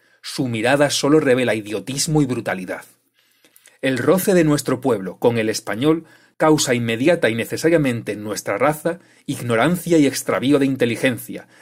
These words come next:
debilidad y corrupción de corazón. Por último, según la estadística, el noventa y cinco por ciento de los crímenes que se perpetran en Vizcaya se deben a mano española, y de cuatro de los cinco restantes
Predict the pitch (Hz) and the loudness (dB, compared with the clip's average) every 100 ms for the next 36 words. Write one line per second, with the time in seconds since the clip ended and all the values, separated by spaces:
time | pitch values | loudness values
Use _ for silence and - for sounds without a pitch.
0 | - 123 123 107 104 143 180 _ _ - | -6 -4 -2 -2 0 0 0 _ _ -2
1 | 151 143 131 110 - 131 156 139 127 113 | 0 2 0 -6 -4 -2 0 4 2 2
2 | 117 92 _ 123 175 202 - 113 143 - | -4 -8 _ 0 2 2 0 -2 -4 -8
3 | _ - 92 135 123 104 - 95 135 - | _ -6 -2 2 2 0 -2 -2 -2 -2
4 | 104 110 - _ _ - 127 135 120 120 | -6 -8 -8 _ _ -6 -2 2 2 2
5 | 123 117 107 - 202 190 185 160 - 127 | 0 -2 -2 -2 -4 0 2 2 0 -4
6 | 120 120 110 95 - 139 127 110 98 - | -2 0 0 -2 -6 -4 -2 -2 -4 -4
7 | 113 117 104 98 - 160 156 113 101 101 | -2 0 0 -2 2 0 2 -2 -4 -8
8 | 98 - 156 170 190 - - - 117 131 | -6 0 0 0 -4 -8 -6 -4 0 2
9 | 175 156 107 131 156 147 - 123 120 90 | 2 2 0 0 0 0 0 0 0 -4
10 | 78 _ _ _ - 135 117 117 143 180 | -10 _ _ _ -4 -2 -2 0 2 4
11 | 175 135 110 95 - 175 180 143 120 - | 4 2 0 -4 -4 -2 2 2 0 -2
12 | 135 151 175 190 185 | 0 0 -2 -8 -8